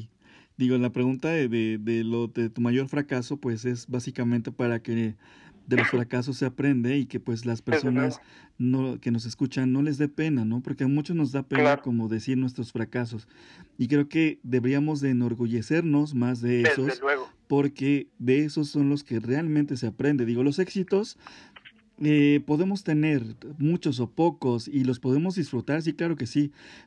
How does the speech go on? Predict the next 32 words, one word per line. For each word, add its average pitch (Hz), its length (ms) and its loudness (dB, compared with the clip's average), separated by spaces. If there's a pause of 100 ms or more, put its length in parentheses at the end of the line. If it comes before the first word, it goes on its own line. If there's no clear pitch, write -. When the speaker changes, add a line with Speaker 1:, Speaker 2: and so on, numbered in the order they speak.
(140)
Speaker 1:
pero 147 240 6
los 139 260 0
aprendemos 147 600 0
más 143 180 2
de 139 100 -4
los 113 160 -2
fracasos, 110 520 -8
¿no? 113 180 -8 (220)
Speaker 2:
Claro. 151 300 0 (380)
Y, 233 340 -4
y, - 100 -14
y - 140 -10
perdón 165 300 0
que, 196 160 -2
que, 135 260 -2
que, 123 560 -2
que 135 100 0
di-, 196 120 -4
que, 190 240 -4
que, 220 200 -2
que 180 140 -4
diga 175 220 -2
más. 196 160 -2 (440)
Speaker 1:
Sí. 117 280 -6
Speaker 2:
Eh, 147 440 -2 (1200)
creo 240 460 -2
que 190 400 -4 (400)
si 196 140 -4
hay 254 180 0
una 269 300 -4
cosa 202 360 -4
que, 156 260 -12